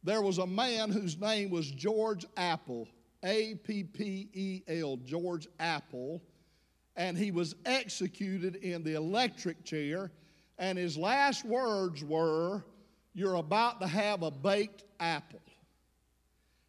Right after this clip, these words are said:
And when I said that, it got about as far as the front step there and just died.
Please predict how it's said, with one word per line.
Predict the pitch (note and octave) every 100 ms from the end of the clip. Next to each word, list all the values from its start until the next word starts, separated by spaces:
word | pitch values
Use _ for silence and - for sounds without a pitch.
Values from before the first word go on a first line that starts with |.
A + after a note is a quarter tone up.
| _
And | E3+ E3+ F3+
when | A3
I | A3 A3+
said | - C#4 B3+ E3+
that, | D#3 C#3+ C#3+ - - - _ _ _ _ _ _ _ _ _ _
it | G#3+ A3+ G#3
got | E3+ A3+ G3 F3+ - - -
about | D#3 D3 G3 A3+ A#3 F3+
as | E3 -
far | A3 G#3 F3 E3+
as | E3+ D#3+ C#3
the | D3
front | - G3+ G3+ -
step | - G#3 F#3 - C3+
there | C#3+ D3 D3+ D#3+ - - _ -
and | D3+ C#3+
just | C#3+ F3 E3 C3
died. | F3+ E3 D3 G#2+ G#2+ G2+